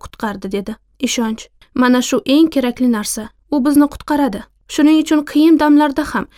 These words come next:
ishonchingizni susaytirmang. Havoriy Simon Butrusning qaynonasiday doim unga xizmat qilishga tayyor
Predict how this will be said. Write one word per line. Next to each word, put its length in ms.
ishonchingizni 680
susaytirmang. 640
Havoriy 380
Simon 440
Butrusning 460
qaynonasiday 680
doim 300
unga 220
xizmat 400
qilishga 280
tayyor 400